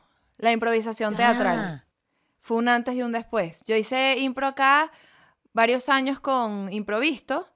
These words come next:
Speaker 2: Ah, sí,
Speaker 1: que
Speaker 2: que
Speaker 1: es
Speaker 2: sí, sí,
Speaker 1: el,
Speaker 2: sí.
Speaker 1: el grupo que además fundó mi esposo, <laughs> Domingo Mondongo, que además yo s-, soy el cliché, soy la actriz que se casó con el director.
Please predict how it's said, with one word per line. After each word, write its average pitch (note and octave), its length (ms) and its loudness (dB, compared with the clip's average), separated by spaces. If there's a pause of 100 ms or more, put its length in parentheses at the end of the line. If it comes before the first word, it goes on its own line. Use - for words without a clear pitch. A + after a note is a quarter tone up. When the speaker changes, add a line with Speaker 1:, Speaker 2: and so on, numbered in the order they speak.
(100)
Speaker 2:
Ah, G#3+ 240 -2
sí, - 140 -4
Speaker 1:
que A3 200 4
Speaker 2:
que G#3+ 60 0
Speaker 1:
es A3+ 60 0
Speaker 2:
sí, A#3+ 60 2
sí, B3 40 4
Speaker 1:
el, A#3+ 400 0
Speaker 2:
sí. C3 80 -14 (840)
Speaker 1:
el A3+ 160 0
grupo A3+ 280 0
que C4+ 100 0
además A3+ 240 2
fundó A#3+ 380 -2
mi A#3+ 100 -2
esposo, B3 640 -2
<laughs> - 560 -14
Domingo G#3 420 0
Mondongo, G#3 720 2 (360)
que A#3+ 100 2
además A3 320 4
yo A3+ 60 2
s-, A3+ 200 -4
soy G#3 160 2
el G3 140 0
cliché, A3+ 320 -2
soy F3 160 -2
la F3+ 80 -2
actriz G3 260 -6
que G#3 80 -10
se A3 140 -8
casó F#3 220 -8
con F#3 120 -6
el G3+ 100 -4
director. F3+ 400 -6